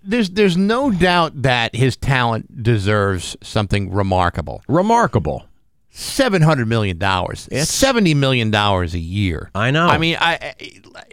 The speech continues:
Speaker 2: And he's not, and if you did it, if you just did the regular math, that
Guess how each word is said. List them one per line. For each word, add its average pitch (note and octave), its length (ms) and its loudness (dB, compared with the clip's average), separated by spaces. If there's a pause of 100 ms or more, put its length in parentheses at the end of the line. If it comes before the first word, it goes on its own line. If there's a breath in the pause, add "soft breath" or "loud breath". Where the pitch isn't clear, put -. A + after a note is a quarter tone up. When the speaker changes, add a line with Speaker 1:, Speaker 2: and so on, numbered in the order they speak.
(440)
Speaker 2:
And D#3 140 0
he's D3+ 160 2
not, F3 320 2
and B2+ 140 0
if A2+ 120 -4
you A#2+ 140 2
did C#3 220 2
it, D3 200 0
if A#2+ 220 -4
you G#2+ 80 4
just C3+ 320 0
did C3 180 0
the A2 120 0
regular G#2 480 2
math, F#2 440 2 (420 loud breath)
that A2 280 0